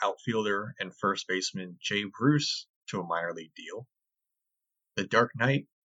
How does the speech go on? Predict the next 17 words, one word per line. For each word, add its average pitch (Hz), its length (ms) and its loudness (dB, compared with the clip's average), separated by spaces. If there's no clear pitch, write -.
pitcher 104 300 0
Matt 101 240 0
Harvey 127 500 4
signs 98 320 4
a 92 60 0
minor 95 280 2
league 95 200 -4
deal 95 260 2
with 92 140 0
the - 120 -6
Orioles, 135 680 2
and 113 160 -4
last 127 320 2
year 135 140 0
he 127 100 -2
was 110 160 -4
with 104 140 -6